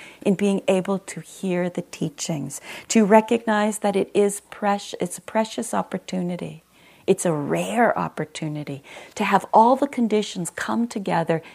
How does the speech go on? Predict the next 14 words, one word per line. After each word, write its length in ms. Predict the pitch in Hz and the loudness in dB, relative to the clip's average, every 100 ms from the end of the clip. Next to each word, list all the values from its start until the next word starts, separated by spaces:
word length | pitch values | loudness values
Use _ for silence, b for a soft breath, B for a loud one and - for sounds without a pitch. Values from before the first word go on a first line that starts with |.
| B - | B 2
just 380 | 208 214 - | 4 4 0
to 80 | - | -16
hear 420 | - - 196 190 | -18 -4 0 0
the 140 | 185 180 | 0 -4
Dhamma, 460 | - 143 143 143 _ _ b b | -8 -10 -12 -18 _ _ b b
to 100 | 196 | -2
have 200 | 175 196 | 2 2
a 40 | |
healthy 440 | 185 202 202 208 202 | 4 6 4 4 0
enough 340 | 190 185 - | 0 -2 0
body, 400 | - 175 170 143 B B - | 4 4 2 -2 B B -4
a 80 | |
functioning 920 | 165 - 202 220 - - 185 170 156 | -4 2 4 4 -4 -6 -2 -2 -2
mind, 540 | 156 160 170 147 - | -2 -2 -2 -6 -10